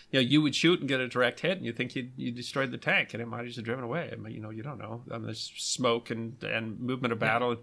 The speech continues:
Speaker 2: Yeah, you're usually not
Speaker 1: Yeah, you
Speaker 2: sticking
Speaker 1: don't, you don't,
Speaker 2: around,
Speaker 1: you don't
Speaker 2: perhaps.
Speaker 1: park your tank and go check because there's other people shooting at you.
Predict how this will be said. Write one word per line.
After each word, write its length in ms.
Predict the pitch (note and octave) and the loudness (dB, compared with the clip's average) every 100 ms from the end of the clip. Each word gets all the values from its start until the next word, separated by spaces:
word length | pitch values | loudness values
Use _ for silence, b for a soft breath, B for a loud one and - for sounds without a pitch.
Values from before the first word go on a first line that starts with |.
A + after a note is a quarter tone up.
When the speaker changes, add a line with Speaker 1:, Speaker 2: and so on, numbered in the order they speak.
| - | 10
Speaker 2:
Yeah, 80 | |
you're 140 | C3+ C3 | 12 12
usually 320 | D#3+ D3+ C#3 | 10 10 12
not 80 | B2+ | 12
Speaker 1:
Yeah, 60 | |
you 80 | C4 | 12
Speaker 2:
sticking 200 | D3+ F#3+ | 12 12
Speaker 1:
don't, 100 | A#2+ | 12
you 60 | A2+ | 12
don't, 80 | B2+ | 12
Speaker 2:
around, 180 | B2 | 12
Speaker 1:
you 60 | D#3+ | 10
don't 100 | B2 | 10
Speaker 2:
perhaps. 140 | A#2 | 12
Speaker 1:
park 160 | A2+ A#2+ | 12 10
your 80 | C#3+ | 6
tank 320 | E3 F3 E3+ | 10 10 10
and 100 | C#3+ | 6
go 140 | C3+ | 6
check 480 | C3 - E3 E3+ - C3+ | 6 8 10 10 6 0
because 260 | B2+ C3+ | 0 0
there's 180 | B2+ B2+ | 0 0
other 160 | B2 B2 | 2 2
people 280 | C3 - A2+ | -2 -4 -4
shooting 320 | C3+ C3 A#2+ | -4 -6 -6
at 40 | |
you. 300 | A#2 F3 B2 | -4 -4 -6